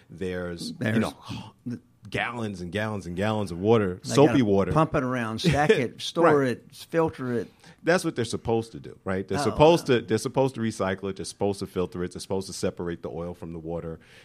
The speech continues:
Speaker 1: and then take the sludge and then take that to a facility.
Speaker 2: Oh, man, this sounds like a whole bunch of trouble. But
Speaker 1: It
Speaker 2: so it's easier just to give you a call.
Speaker 1: It's easier just to give us a
Speaker 2: So
Speaker 1: call because we don't create the runoff. We take, we, we, we, uh, uh, uh,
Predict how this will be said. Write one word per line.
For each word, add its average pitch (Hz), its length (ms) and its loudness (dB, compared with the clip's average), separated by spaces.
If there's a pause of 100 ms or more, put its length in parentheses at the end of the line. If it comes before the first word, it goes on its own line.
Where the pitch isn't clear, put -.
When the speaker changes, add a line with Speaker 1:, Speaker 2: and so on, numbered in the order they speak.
(160)
Speaker 1:
and 92 180 -4
then 95 200 0
take 95 260 -6
the 87 80 -12
sludge 87 600 -8 (300)
and 87 240 -8
then 87 140 -8
take 98 260 -10
that 82 200 -14
to - 120 -14
a 82 120 -12
facility. 80 720 -10
Speaker 2:
Oh, 78 160 -12
man, 135 240 0
this 151 160 -6
sounds 123 300 -4
like 117 160 -4
a - 60 -16
whole 120 240 -8
bunch 127 260 -6
of - 60 -20
trouble. 123 360 -6
But 104 140 -2
Speaker 1:
It 143 80 6
Speaker 2:
so 139 100 0
it's 131 160 -2
easier 226 240 -2
just 160 220 -6
to 147 60 -10
give 139 200 -4
you 151 140 -2
a - 20 -6
call. 123 320 -2 (140)
Speaker 1:
It's 147 160 0
easier 214 260 2
just 156 220 0
to 151 60 -4
give 147 200 0
us 139 140 0
a 123 40 2
Speaker 2:
So 175 120 -2
Speaker 1:
call 143 220 4
because 110 520 -2
we 120 160 -2
don't 131 180 0
create 120 300 -4
the 120 60 -2
runoff. 101 380 -4 (260)
We 101 100 -4
take, 104 300 -4 (100)
we, 98 200 -4
we, 95 360 -8 (240)
we, 92 240 -6
uh, 80 60 -6
uh, 80 280 -10 (260)
uh, 80 40 -14